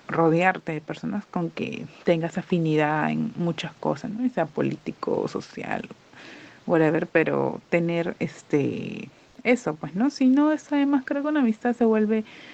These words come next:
aburrida, pues, ¿no? Si es que no tienen nada que hablar, no tienen nada que compartir juntos, entonces ahí se van perdiendo muchas amistades en el camino. Pero hay algunas otras que ya tienes y,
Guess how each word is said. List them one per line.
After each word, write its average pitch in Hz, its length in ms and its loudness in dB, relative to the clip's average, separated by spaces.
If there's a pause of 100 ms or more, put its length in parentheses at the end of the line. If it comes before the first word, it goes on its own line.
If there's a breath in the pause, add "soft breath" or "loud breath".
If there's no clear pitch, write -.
(280 loud breath)
aburrida, 185 760 6
pues, 190 180 -10
¿no? 277 200 2
Si - 120 -10
es 220 60 -10
que 254 100 2
no 233 140 6
tienen 226 320 4
nada 208 200 2
que 196 160 -2
hablar, 240 680 6
no 226 120 6
tienen 196 280 2
nada 185 240 2
que - 140 -4
compartir 180 720 2
juntos, 233 720 6
entonces 208 460 -2 (440 loud breath)
ahí 214 220 4
se 208 140 2
van 190 200 4
perdiendo 180 480 -2
muchas 180 400 -4
amistades 165 480 -2
en 180 80 -2
el 160 120 -4
camino. - 420 -4 (840 loud breath)
Pero 190 320 4
hay 214 240 6
algunas 208 600 0
otras 202 480 0
que 180 340 -4 (140)
ya 185 180 4
tienes 185 720 0
y, - 340 -8